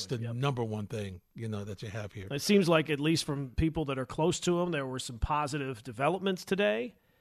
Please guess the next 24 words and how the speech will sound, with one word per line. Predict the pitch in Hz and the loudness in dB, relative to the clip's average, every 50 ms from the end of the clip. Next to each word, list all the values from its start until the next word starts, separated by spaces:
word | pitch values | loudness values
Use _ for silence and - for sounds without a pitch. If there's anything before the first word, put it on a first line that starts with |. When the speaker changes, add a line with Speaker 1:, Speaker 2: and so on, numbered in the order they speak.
| _ - | _ -10
Speaker 2:
Mm-hmm. | 110 104 92 113 135 147 165 | -10 -8 -4 -2 -2 -2 -2
Speaker 1:
Uh, | 214 220 226 110 - | -2 -4 -6 -6 -6
I | - 127 | -4 -2
think | 120 147 120 | -2 -2 -2
it's | 127 - | -2 0
probably | - 160 139 135 131 127 | 2 2 2 2 2 -2
gonna | 135 131 | -2 -2
be | 131 123 | -2 -4
a | 117 | -4
very | 104 135 135 131 127 | -2 -2 -2 -2 0
long | 123 131 131 117 113 95 | 0 -2 -2 -2 -4 -6
road | 98 113 143 151 160 180 190 202 214 226 202 214 - | -4 0 4 8 10 10 10 10 10 6 2 0 -4
from | _ - 127 123 117 | _ -10 -10 -8 -6
Speaker 2:
Yeah. | 104 90 | -4 -4
Speaker 1:
people | 160 156 - 151 135 131 120 | -4 -2 -2 -2 -2 -2 -4
in | 135 131 | -4 -6
my | 127 120 123 | -4 -2 0
own | 139 170 185 180 | 2 4 4 4
life | 175 175 180 185 190 - | 4 4 4 4 2 2
who | - 160 139 | 0 0 0
have | 135 127 - | -2 -4 -4
kinda | - 160 147 139 131 123 | -4 -2 -2 -2 -2 -4
gone | 117 110 143 139 139 139 143 | -6 -4 -4 -2 -2 -2 -4
through | - - 147 147 143 139 135 131 131 127 120 | -4 -4 -2 -2 -2 -2 -4 -6 -6 -8 -10